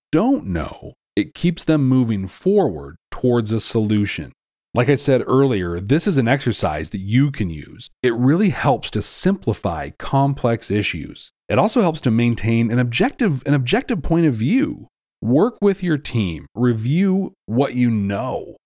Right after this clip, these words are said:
Now, hopefully, you're not in a <laughs> situation where the entire galaxy is depending on you. So, so you have, you, you probably have tools like performance metrics,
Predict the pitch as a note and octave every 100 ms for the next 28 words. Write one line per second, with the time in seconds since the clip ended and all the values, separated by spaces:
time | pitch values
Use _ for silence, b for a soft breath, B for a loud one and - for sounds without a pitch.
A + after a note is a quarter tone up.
0 | _ _ - - C4+ - A#2 G#2 F2+ F2+
1 | F2 A2 A#2 C3+ B2+ C3 B2 A#2+ - C3+
2 | - C#3+ C#3 B2+ B2+ B2 A2+ G#2+ G#2+ B2
3 | C3 B2+ G#2 G2 F2+ A2 B2+ - E3 D#3
4 | G#2 G2+ - C#3 B2 F#2+ F2 E2 D#2 D#2
5 | C2+ - - C3 C3 A#2 C#3 F#3 A#3 F#3
6 | D3+ F3 F#3 F#3+ G3 A3 G#3+ G3+ B3 A#3+
7 | F#2 - F#2 F2+ - - D3 D#3+ D3 E3
8 | D#3 D#3+ D3+ -